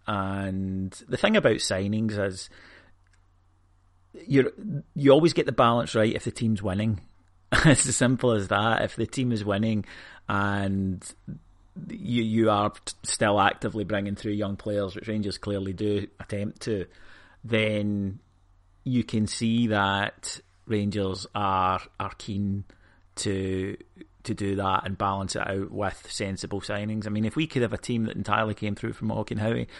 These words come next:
that would be fantastic. That's obviously nirvana, but, uh,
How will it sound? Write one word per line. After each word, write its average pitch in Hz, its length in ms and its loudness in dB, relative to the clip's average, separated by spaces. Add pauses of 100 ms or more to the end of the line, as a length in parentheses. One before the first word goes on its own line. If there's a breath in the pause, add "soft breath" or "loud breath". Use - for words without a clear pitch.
(220 loud breath)
that 101 240 2
would 110 120 0
be 120 120 0
fantastic. 123 680 0
That's - 460 -4
obviously 104 680 -4
nirvana, 104 560 0
but, 104 320 2 (600 loud breath)
uh, 101 320 2